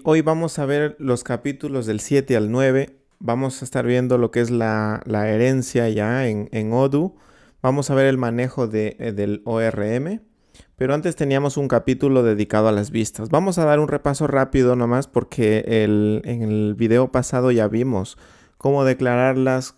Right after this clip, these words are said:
Eh, hoy vemos un poco más los tipos y eso, y las acciones y los menús. Cosas, detalles ya, pero la mayoría,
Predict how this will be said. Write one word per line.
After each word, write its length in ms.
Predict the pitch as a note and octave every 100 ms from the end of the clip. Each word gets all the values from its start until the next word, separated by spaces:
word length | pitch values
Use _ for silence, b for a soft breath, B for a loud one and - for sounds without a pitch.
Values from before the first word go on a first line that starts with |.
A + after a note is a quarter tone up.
| -
Eh, 560 | A2 G#2 G#2 G2+ G#2 -
hoy 260 | - G2+ C3
vemos 400 | C3 B2+ C3+ C3
un 100 | A#2
poco 240 | A#2 -
más 180 | A2+ A2+
los 220 | A#2+ -
tipos 480 | - A2+ B2+ A#2+ A#2
y 60 | A2+
eso, 260 | G#2+ C#3
y 60 | C3
las 200 | G2+ -
acciones 580 | - - G#2 G#2+ G#2+ G#2
y 40 |
los 160 | G#2+ G#2
menús. 480 | G2+ A2 B2+ B2+ - b b b b -
Cosas, 320 | C#3 C#3+ F3
detalles 600 | C3 - C3 C3 A2 G#2+
ya, 260 | G#2 C3 -
pero 200 | A#2 G#2+
la 140 | G#2
mayoría, 840 | G#2 G#2 G2+ G2+ A2+ A#2 G#2+ G2